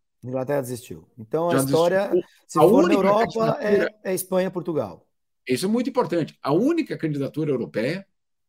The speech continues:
Speaker 2: é Portugal e Espanha.
Speaker 1: É.
Speaker 2: Então, é muito forte que você tenha um continente com uma campanha só.
Speaker 1: Inclusive, eu tava, tava dando uma lida aqui,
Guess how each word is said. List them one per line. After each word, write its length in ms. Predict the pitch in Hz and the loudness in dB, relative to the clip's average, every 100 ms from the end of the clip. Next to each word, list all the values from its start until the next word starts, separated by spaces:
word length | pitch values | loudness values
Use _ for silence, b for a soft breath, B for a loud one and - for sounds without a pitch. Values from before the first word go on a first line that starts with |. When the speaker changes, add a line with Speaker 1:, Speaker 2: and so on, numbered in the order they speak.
| - | -6
Speaker 2:
é 120 | 117 | -4
Portugal 460 | 110 143 - 90 101 | -2 -4 -4 -6 -6
e 20 | |
Espanha. 380 | 147 - 76 - _ _ _ _ _ | -6 -10 -12 -14 _ _ _ _ _
Speaker 1:
É. 100 | 101 | -8
Speaker 2:
Então, 140 | 139 | 0
é 80 | 160 | 2
muito 540 | 170 190 240 277 - 214 | 2 4 6 6 2 -8
forte 680 | - 214 175 - - 180 _ _ _ | -4 -2 -2 -6 -14 -14 _ _ _
que 80 | - | -8
você 240 | 151 151 | -6 -4
tenha 360 | 151 127 107 107 _ - | -4 -2 -2 -6 _ -8
um 140 | 202 | -6
continente 540 | 196 160 156 165 156 | -4 -4 -4 -4 -6
com 100 | - | -8
uma 140 | 170 156 | -6 -6
campanha 380 | 160 139 127 135 | -6 -6 -8 -8
só. 200 | - - _ _ _ _ - | -12 -20 _ _ _ _ -16
Speaker 1:
Inclusive, 840 | 139 156 113 117 127 120 190 254 b b b | -8 -4 -2 -2 -2 -2 -4 -4 b b b
eu 80 | 127 | -6
tava, 260 | 117 131 131 | 0 0 -2
tava 260 | - 127 127 | -4 -4 -2
dando 140 | 131 | -4
uma 160 | 131 117 | -4 -4
lida 280 | 120 120 | -4 -4
aqui, 380 | 127 - 143 202 | -4 -4 -6 -6